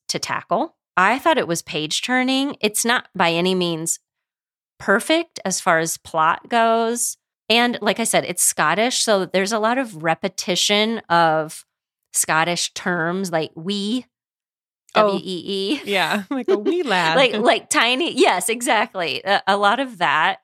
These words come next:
Speaker 1: But I really found it a, a really fascinating, really page-turning story and, and a different take on domestic violence and who we assume.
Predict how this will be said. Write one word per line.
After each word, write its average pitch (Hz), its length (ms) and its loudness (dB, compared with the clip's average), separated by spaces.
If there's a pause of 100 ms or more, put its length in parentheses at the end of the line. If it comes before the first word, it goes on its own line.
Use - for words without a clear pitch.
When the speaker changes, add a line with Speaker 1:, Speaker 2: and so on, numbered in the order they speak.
(160)
Speaker 1:
But 214 160 2
I 214 140 0
really 277 640 -2
found 160 340 -2
it 160 300 0 (280)
a, 165 380 2
a 170 140 0
really 160 300 -2
fascinating, 165 960 -4
really 156 440 -4
page-turning 160 720 -2
story 160 580 2
and, 175 440 4 (500)
and 202 140 4
a 185 60 6
different 196 420 0
take 180 680 -2 (200)
on 160 840 2 (180)
domestic 170 440 -2
violence 165 540 0
and 165 160 -4 (160)
who 208 120 0
we 208 220 0
assume. 190 800 2